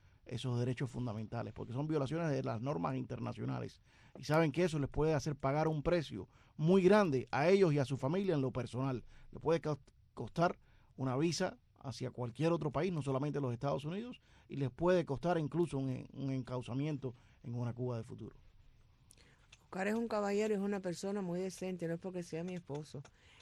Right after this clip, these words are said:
Speaker 2: Cuando yo iba a la prisión, decentemente yo le decía al, al director de la cárcel lo que yo sentía,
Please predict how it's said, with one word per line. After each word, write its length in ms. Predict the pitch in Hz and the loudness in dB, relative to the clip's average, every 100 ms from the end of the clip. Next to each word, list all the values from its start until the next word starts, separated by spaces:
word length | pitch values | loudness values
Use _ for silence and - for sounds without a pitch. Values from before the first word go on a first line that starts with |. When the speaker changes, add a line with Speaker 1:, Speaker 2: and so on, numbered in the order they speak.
| - | -12
Speaker 2:
Cuando 300 | - 175 175 | -4 -2 0
yo 160 | 190 220 | 2 4
iba 140 | 247 | 4
a 40 | |
la 100 | 226 | 2
prisión, 640 | 190 175 175 233 214 208 - _ - | -2 -4 -4 -4 -2 -2 -6 _ -6
decentemente 1160 | 190 196 - 208 240 220 196 196 202 202 202 180 | -4 -4 -4 -4 -2 -2 -4 -4 -4 -6 -6 -4
yo 240 | 185 190 | -4 -2
le 120 | 202 | -4
decía 520 | 180 160 190 196 180 | -4 -6 -6 -4 -6
al, 580 | - 170 160 151 147 139 - | -8 -8 -8 -8 -10 -12 -10
al 180 | 170 165 | -8 -6
director 420 | 160 156 165 190 | -4 -4 -4 -4
de 120 | 214 | -2
la 100 | 208 | -4
cárcel 460 | 180 165 165 175 185 | -4 -4 -4 -8 -6
lo 160 | 160 | -6
que 100 | - | -4
yo 340 | 160 170 190 202 _ _ _ _ _ - | -4 -2 -4 -8 _ _ _ _ _ -20
sentía, 640 | - 190 175 180 220 196 | -6 -2 -2 -2 -2 -4